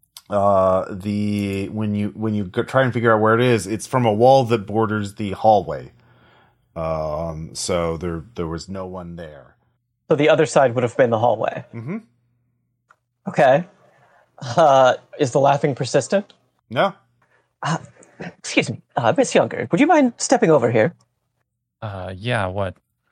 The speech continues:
Speaker 2: Could you just listen, uh, to this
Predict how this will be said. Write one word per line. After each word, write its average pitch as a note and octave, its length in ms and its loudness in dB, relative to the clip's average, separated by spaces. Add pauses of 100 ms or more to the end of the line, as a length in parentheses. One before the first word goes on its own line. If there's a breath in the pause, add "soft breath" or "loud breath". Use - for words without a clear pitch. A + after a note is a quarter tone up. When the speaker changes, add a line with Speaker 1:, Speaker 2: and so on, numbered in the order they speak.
(680)
Speaker 2:
Could - 120 -8
you D4+ 60 0
just - 200 -2
listen, G3 500 0
uh, C3+ 420 4 (600)
to E3 100 2
this D#3+ 280 2